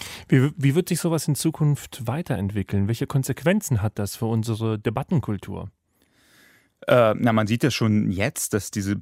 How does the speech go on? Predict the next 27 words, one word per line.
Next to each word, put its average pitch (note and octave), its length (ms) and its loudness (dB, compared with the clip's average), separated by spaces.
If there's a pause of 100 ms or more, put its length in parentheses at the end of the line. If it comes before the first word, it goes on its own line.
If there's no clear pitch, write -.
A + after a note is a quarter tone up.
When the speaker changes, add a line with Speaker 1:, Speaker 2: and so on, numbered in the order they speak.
(120)
Speaker 2:
Debattenkultur A2+ 800 0
sich G2 180 -6
immer G#2+ 200 0
mehr G2 280 0
zuspitzt, - 1120 0
dass G#2+ 260 0
viele G#2+ 360 2
Diskussionen G#2+ 760 0
online G#2 480 0
eben G2+ 200 -4
auch G#2+ 400 0
aus G2+ 260 -4
diesem, G2+ 440 0
äh, G2 180 -2
Optimierungsimpuls G#2 1600 -2
hinaus F#2+ 460 -2
eigentlich G2+ 240 -2
völlig G#2+ 300 0
entgleisen, G#2+ 720 0
weil's G2+ 220 -2
dann G2+ 120 -4
eben G2+ 160 -2
auch - 280 -4
oft - 280 -4
nicht G#2 220 -2
darum G2+ 300 0
geht, G#2+ 440 0